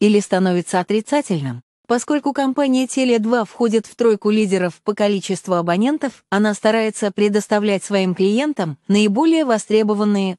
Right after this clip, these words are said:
услуги. Для подключения услуги "Обещанный платёж" должны быть соблюдены определённые требования. Например, абонент должен пользоваться услугами связи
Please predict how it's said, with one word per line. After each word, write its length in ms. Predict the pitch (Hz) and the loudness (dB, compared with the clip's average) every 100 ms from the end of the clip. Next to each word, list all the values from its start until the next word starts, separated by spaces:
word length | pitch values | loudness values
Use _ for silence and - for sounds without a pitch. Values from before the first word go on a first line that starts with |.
| - | -4
услуги. 540 | 202 - 170 139 135 - _ - | -6 -2 -4 -2 -8 -12 _ -4
Для 240 | 202 247 | 0 2
подключения 760 | 247 269 277 285 - 285 240 226 | 0 -4 -2 -2 0 2 4 2
услуги 640 | 247 247 269 247 202 208 | 0 -2 0 2 2 2
"Обещанный 640 | 202 214 220 202 208 202 196 | 0 2 0 0 0 0 0
платёж" 520 | 214 226 339 359 - - | -2 0 -2 -4 -8 0
должны 420 | 208 208 214 240 | 2 4 2 2
быть 160 | 226 | 0
соблюдены 680 | - 202 202 196 202 220 247 - | 0 -2 0 0 2 0 0 -2
определённые 840 | 190 196 185 185 180 180 180 175 | -2 -2 0 2 2 0 0 -2
требования. 680 | 208 226 196 180 165 139 131 _ _ | 0 0 0 -4 -4 -6 -8 _ _
Например, 540 | - 233 247 254 269 285 - | -2 0 2 2 2 0 0
абонент 560 | 208 208 214 226 220 | 0 2 2 2 2
должен 380 | 208 214 214 214 | 2 0 0 0
пользоваться 580 | 254 226 202 196 - 208 | 0 2 2 -2 -2 -2
услугами 480 | 202 220 196 185 180 | 0 -2 0 0 0
связи 540 | - 262 311 233 156 | -2 -2 0 0 -2